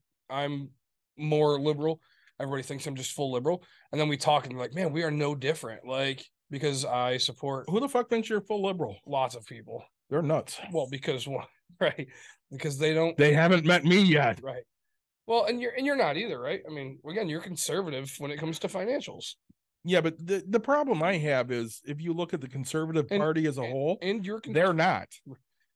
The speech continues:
Speaker 1: And that's, that's, that's half
Speaker 2: That's the
Speaker 1: it.
Speaker 2: problem.
Speaker 1: But,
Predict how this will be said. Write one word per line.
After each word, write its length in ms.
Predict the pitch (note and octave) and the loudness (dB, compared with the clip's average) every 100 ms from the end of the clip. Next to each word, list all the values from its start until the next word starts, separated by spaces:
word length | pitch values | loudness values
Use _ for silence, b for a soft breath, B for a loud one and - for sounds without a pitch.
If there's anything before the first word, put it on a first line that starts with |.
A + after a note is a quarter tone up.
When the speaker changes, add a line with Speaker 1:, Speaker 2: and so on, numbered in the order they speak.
| _ _ | _ _
Speaker 1:
And 80 | C3+ | -10
that's, 200 | C#3+ - | -8 -10
that's, 280 | - B2+ - - | -12 -12 -12 -12
that's 200 | A#2 - - | -14 -14 -14
half 180 | - | -4
Speaker 2:
That's 240 | A#2+ E3+ - | -2 -2 -2
the 120 | D#3+ | -2
Speaker 1:
it. 60 | D3+ | 2
Speaker 2:
problem. 540 | E3 F#3 D#3+ G#2+ F2 - _ | 2 2 0 -4 -12 -20 _
Speaker 1:
But, 240 | B2+ G#2+ | -10 -10